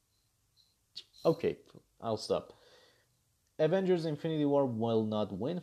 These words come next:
First Man will win. These are just, you know, to get nominated to say that, "Hey, we included your movies." Film editing, Black Klansman, Bohemian Rhapsody, Green Book, Favorite,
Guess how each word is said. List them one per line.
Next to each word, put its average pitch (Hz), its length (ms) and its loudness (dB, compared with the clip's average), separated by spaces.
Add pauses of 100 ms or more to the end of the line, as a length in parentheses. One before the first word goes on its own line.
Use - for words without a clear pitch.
(100)
First 113 260 -4
Man 98 260 -6
will 82 240 -4
win. 64 240 -14 (500)
These 143 160 2
are 139 100 4
just, 120 200 -6
you 131 60 -8
know, 104 240 -6
to - 60 -14
get 104 240 -6
nominated 110 400 -2
to 104 60 -10
say 98 180 -2
that, 92 180 -4
"Hey, 294 180 -4
we 139 160 -2
included 156 540 -4
your 104 180 -2
movies." 127 500 -6 (580)
Film 247 260 6 (100)
editing, 156 420 4
Black 165 260 4
Klansman, 135 580 -2
Bohemian 131 320 -2
Rhapsody, 120 360 0
Green 120 360 -2
Book, 175 280 -2 (200)
Favorite, 147 680 4